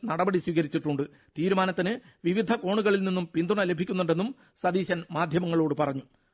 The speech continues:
പ്രാദേശിക വാർത്തകളാണ് കേൾക്കുന്നത്. പൂവിളിയും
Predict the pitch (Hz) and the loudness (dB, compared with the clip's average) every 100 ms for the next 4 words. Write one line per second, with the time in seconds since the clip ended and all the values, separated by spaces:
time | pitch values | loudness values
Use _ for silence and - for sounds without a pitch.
0 | _ 151 170 202 214 202 190 170 175 190 | _ -2 2 2 2 0 2 2 2 2
1 | 175 160 226 - _ 170 156 147 120 - | 2 2 -2 -8 _ -4 -4 -4 -10 -18
2 | _ _ _ _ _ _ _ _ _ _ | _ _ _ _ _ _ _ _ _ _
3 | _ _ _ _ _ _ _ _ _ _ | _ _ _ _ _ _ _ _ _ _
4 | _ - 220 254 285 269 240 220 | _ 0 4 6 6 4 4 2